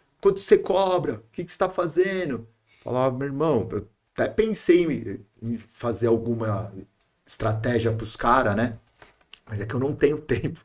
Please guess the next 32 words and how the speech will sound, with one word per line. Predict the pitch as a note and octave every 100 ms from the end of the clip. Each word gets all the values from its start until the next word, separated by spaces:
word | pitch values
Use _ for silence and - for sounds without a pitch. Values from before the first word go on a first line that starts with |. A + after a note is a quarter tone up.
| -
<laughs> | D#3 D#3 A3 G#3+ - -
Trabalho | F#3+ D#3 D#3+ D#3+
com | F#3
tudo. | F#3 D3+ C#3 G2+ F3 - - - _ -
Aí, | C3 C#3+
o | D3+
que | G3+
aconteceu? | G3 F#3+ F#3+ - E3+ A2+ - -
<clears throat> | - - B2 _ _ _ _ _ _
Eu | C3+
desenvolvi. | A#2 C3 B2 D3+ C#3+ F3 F#3+ D#3+ F3 - _ -
Falei, | A2 G#2 G#2
Porra, | G#2+ C3 G#2
preciso | F#2+ - A2 G2
desenvolver | G#2+ A#2 A2+ B2 C#3 C#3 C3
um, | A2+ G#2+ G#2+
um, | G#2+ G2 F#2+ - _ _ _ -
um | G#2
personagem | A2+ - - G#2+ G#2+ G2+ A2+ C#3 - D#3 E3 D#3+ _ _ _ _ -
pras | G#2+ A2
marcas, | A2+ G#2 G#2 G#2+ D#3 D3+ -
ser | - - B2 A2
ético, | A#2+ - - - D#3+ E3 - _
ser | - - B2
honesto. | A2+ A2+ A#2 C3 - E3+ E3 - _
Então, | - C3 A2
eu | A2 -
tô | G2+
com | G#2 A2+
a | A2+
Upper | A2+ D#3+ D3+
Just. | G#2+ F#2+ - -